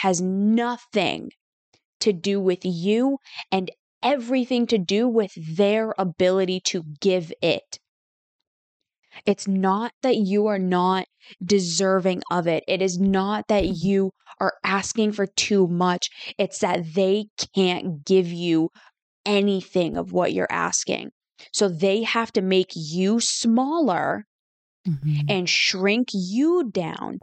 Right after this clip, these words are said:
Speaker 1: so they don't have to feel bad about that fact.
Speaker 2: Yeah, exactly. There's a client that comes to mind, and she had this whole identity wrapped up in that she was too emotional.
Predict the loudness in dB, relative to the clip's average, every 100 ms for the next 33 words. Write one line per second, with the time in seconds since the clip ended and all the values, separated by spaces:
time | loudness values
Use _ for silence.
0 | _ 0 0 0 -6 -2 0 2 2 0
1 | -2 -2 -2 -2 -2 0 0 0 0 2
2 | 2 0 -2 -2 -6 -4 -6 -6 -8 _
3 | -20 -20 -20 _ _ _ _ -12 -2 0
4 | 0 -2 -4 -4 -4 -2 -2 -2 -2 -2
5 | -2 0 -2 -2 -4 -2 0 -2 -4 _
6 | _ -4 -2 -2 0 0 -2 -2 -2 -2
7 | -2 -4 -8 -2 0 0 -2 -6 _ _
8 | _ -4 0 0 0 0 0 0 -2 -2
9 | 2 2 2 -2 -4 -2 -2 2 0 0
10 | -2 -4 -4 -4 0 0 0 0 2 2
11 | 0 -2 0 2 2 0 -2 -4 -4 -4
12 | -2 -2 -2 -4 -4 -6 -8